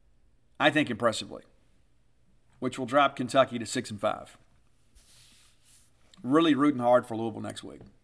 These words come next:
And then I'll root against Kentucky in the ball game, too. I'd love to, for, to kind of go back in hindsight and say, "You know what? You guys picked them to win the East. They didn't have a winning season." Maybe I'm bitter.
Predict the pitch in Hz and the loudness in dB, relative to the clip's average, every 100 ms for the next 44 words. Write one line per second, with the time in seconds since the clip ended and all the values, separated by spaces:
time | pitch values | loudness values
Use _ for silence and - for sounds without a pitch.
0 | _ _ _ - _ _ - 123 147 147 | _ _ _ -20 _ _ -10 0 6 6
1 | 135 147 131 127 127 123 123 120 120 113 | 6 4 2 -2 -4 -4 0 0 -2 -4
2 | 113 110 110 110 107 - _ _ _ _ | -2 -4 -6 -8 -10 -12 _ _ _ _
3 | _ _ _ _ _ _ _ _ _ - | _ _ _ _ _ _ _ _ _ 0
4 | 117 123 135 131 - 120 117 - - 123 | 0 8 6 6 -2 -6 -8 -8 -4 -2
5 | 120 120 113 113 113 120 113 107 107 117 | 2 4 4 2 -2 -2 0 0 0 -4
6 | 113 120 139 139 123 123 117 - 143 139 | -6 -2 -2 -2 2 2 2 -4 -10 -6
7 | 127 110 120 123 - 120 143 143 120 123 | -4 -2 -2 -4 -4 -2 -2 -2 -6 -6
8 | 123 127 123 113 - 139 143 - _ _ | -6 -6 -6 -6 -4 -4 -6 -12 _ _
9 | _ _ _ _ _ _ _ - 190 247 | _ _ _ _ _ _ _ -6 0 2
10 | 170 123 107 | 2 0 -4